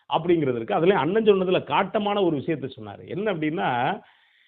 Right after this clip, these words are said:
நீங்க பெரியாரை விமர்சனம் பண்ணித்தான் ஒரு தமிழ் தேசியத்தை வளர்க்கணும் அப்படின்னா, அப்படி ஒரு தமிழ் தேசியம் வளரவே வேண்டியதில்லை அப்படின்னு சொல்லி சொன்னார். அந்த அளவுக்கு இன்னொரு வார்த்தை சொன்னார், ரொம்ப அழகானது. "நான் தமிழன் தான்,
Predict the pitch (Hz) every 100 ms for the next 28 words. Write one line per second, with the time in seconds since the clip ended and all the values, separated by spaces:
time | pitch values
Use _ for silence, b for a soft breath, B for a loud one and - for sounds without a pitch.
0 | b - 190 214 175 151 180 233 240 233
1 | 233 185 196 226 - 220 196 180 202 214
2 | 165 214 214 214 170 165 180 208 196 190
3 | 175 147 147 143 165 185 165 143 147 -
4 | 113 120 185 147 147 196 247 240 196 160
5 | 113 160 220 247 214 220 196 185 180 160
6 | 151 147 131 131 117 107 156 180 185 175
7 | 147 170 202 175 180 185 170 143 151 135
8 | 139 151 135 143 139 131 135 214 b b
9 | b - 117 147 185 208 - 160 190 190
10 | 143 110 123 202 180 -